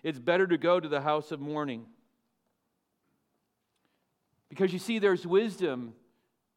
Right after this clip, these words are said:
in considering death, and there's wisdom in preparing to die.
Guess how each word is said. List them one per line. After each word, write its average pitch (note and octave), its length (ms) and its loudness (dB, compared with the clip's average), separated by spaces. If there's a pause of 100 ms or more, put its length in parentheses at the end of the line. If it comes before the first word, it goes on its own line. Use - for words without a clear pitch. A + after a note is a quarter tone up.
(260)
in D#3+ 160 -2
considering E3 720 -4
death, C3 340 -2 (800)
and D3+ 140 -2
there's D#3+ 240 0
wisdom D3+ 840 2 (280)
in E3 160 0
preparing F3 600 -2
to F3 140 -2
die. D#3+ 500 4